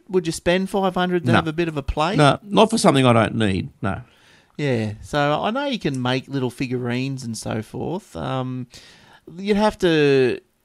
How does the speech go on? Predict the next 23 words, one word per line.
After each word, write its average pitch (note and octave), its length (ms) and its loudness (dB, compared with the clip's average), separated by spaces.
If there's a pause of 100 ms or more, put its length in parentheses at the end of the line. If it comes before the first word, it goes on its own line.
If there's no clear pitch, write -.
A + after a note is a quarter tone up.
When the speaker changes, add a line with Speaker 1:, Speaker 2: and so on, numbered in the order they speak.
Speaker 1:
ha-, C#3+ 280 -4 (100)
yeah, D3+ 240 -6
what G#3+ 200 -4
else D3+ 200 -2
could G#3 160 -10
you C#3 80 -8
make? - 300 -10
Like, C#3+ 260 -4
until C4+ 460 -2
things F#3+ 340 -6
started E3 380 -4
happening, C3+ 560 -6
you C#3+ 80 -4
know, B2 340 -2 (180)
things C3+ 460 -8
like A#2 420 -4 (480)
Speaker 2:
If D#3+ 140 0
I A#3 140 8
could G3 240 2
print E3+ 340 0
a D#3+ 60 0
computer D3 580 2
screen, G2+ 560 -2